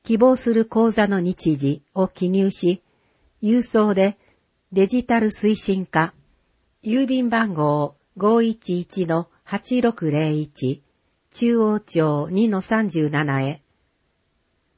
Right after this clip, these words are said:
キューアールコードからも申し込めます。ここに申し込みフォームのキューアールコードがあります。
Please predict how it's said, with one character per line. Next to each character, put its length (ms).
キ 160
ュ 80
ー 160
ア 20
ー 40
ル 120
コ 180
ー 40
ド 120
か 140
ら 120
も 280
申 160
し 100
込 120
め 140
ま 120
す。 240
こ 100
こ 180
に 360
申 220
し 80
込 140
み 160
フ 160
ォ 20
ー 60
ム 140
の 260
キ 140
ュ 80
ー 120
ア 0
ー 60
ル 120
コ 180
ー 20
ド 140
が 100
あ 80
り 120
ま 120
す。 240